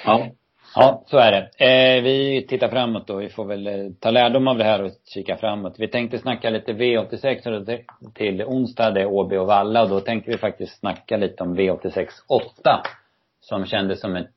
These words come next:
Speaker 2: jäkla spännande storlopp. Dessutom tvåtusen sexhundrafyrtio meter.
Speaker 1: Ja, och man, eh,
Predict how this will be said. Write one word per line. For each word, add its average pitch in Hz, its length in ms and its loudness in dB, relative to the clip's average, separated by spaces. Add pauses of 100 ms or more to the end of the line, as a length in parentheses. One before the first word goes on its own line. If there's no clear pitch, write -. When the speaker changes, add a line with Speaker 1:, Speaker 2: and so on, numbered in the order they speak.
Speaker 2:
jäkla 104 500 0
spännande 95 460 -2
storlopp. 107 600 -2
Dessutom 95 760 -4
tvåtusen 85 520 -4
sexhundrafyrtio 85 680 -4
meter. 104 340 -8 (960)
Speaker 1:
Ja, 139 380 8
och 135 80 6
man, 135 320 6
eh, 123 220 0